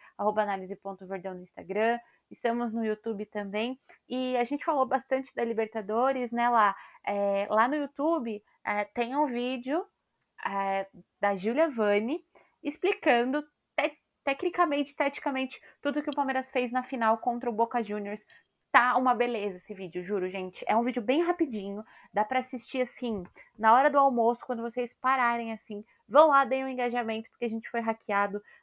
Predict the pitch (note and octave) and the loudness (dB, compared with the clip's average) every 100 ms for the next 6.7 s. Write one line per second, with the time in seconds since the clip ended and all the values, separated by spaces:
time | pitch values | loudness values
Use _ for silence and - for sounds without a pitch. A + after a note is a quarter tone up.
0 | - A3 - A#3 A#3 A3 A3+ - G#3+ G3 | -8 -6 -4 -6 -6 -6 -8 -6 -6 -4
1 | G3+ G#3 - _ - G#3+ G#3 G#3+ G#3+ G#3 | -4 -4 -8 _ -4 0 2 0 -2 -6
2 | G#3+ G3+ A3 A3 G#3 G3+ G#3 - G3+ G3+ | -4 -2 -4 -4 -8 -8 -8 -2 -2 -2
3 | G#3 - _ - A3+ C4+ C#4+ D4 C#4+ C4+ | -8 -12 _ -14 -2 0 0 0 2 0
4 | B3+ B3 - A#3 A3 G#3+ A#3 - - C4 | -2 -4 -6 -8 -8 -6 -8 -10 -8 -6
5 | C4 C4 C4+ C4+ A#3 F#3 G3+ - _ _ | 0 0 0 -4 -2 -2 -2 -6 _ _
6 | _ C#5 C#5 A4+ C4 F4 | _ 0 2 4 4 0